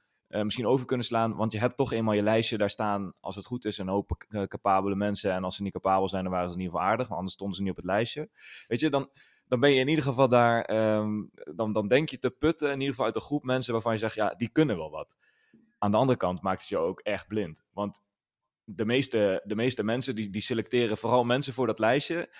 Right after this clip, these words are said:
die een beetje op zichzelf lijken. En dat haalt, haalt enige vorm van diversiteit, eh, wel, wel heel snel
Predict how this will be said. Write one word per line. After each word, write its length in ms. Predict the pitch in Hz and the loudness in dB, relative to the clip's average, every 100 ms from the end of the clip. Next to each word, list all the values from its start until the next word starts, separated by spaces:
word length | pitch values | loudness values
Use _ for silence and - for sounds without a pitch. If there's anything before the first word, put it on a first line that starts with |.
| - | -12
die 100 | - | -4
een 60 | 127 | 2
beetje 220 | 135 135 | 4 2
op 80 | 131 | -2
zichzelf 360 | 117 165 156 101 | -2 2 4 2
lijken. 500 | 78 76 - 57 - _ _ _ _ | -2 -6 -10 -14 -16 _ _ _ _
En 140 | 123 | 0
dat 200 | 123 123 | 2 2
haalt, 320 | 131 120 120 | 2 2 2
haalt 240 | 117 117 117 | 2 0 2
enige 300 | 131 127 117 | 0 0 -2
vorm 240 | 113 120 | -2 -2
van 320 | 113 117 113 | 2 2 2
diversiteit, 800 | 113 117 123 113 107 135 143 143 | 0 2 4 2 4 6 6 6
eh, 200 | 123 117 | 2 2
wel, 240 | 110 117 113 | 6 6 6
wel 140 | 113 | 4
heel 220 | 117 120 | 4 2
snel 540 | 117 120 110 104 104 | 0 0 2 2 -2